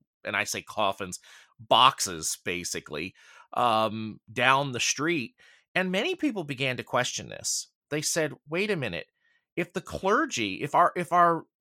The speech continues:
God's anointed cannot come out and help God's people during a crisis like this, what good, what good are they?" So not only is the authority of the clergy going to be questioned at this time,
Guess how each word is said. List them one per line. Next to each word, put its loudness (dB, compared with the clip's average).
God's 6
anointed -2
cannot 2
come -6
out 4
and -6
help 0
God's 4
people -8
during -4
a -8
crisis -4
like -6
this, -6
what -2
good, -2
what -6
good -6
are 0
they?" -16
So 4
not 4
only 4
is 0
the 0
authority 2
of -4
the -10
clergy -4
going -6
to -10
be -10
questioned -2
at -6
this -6
time, -10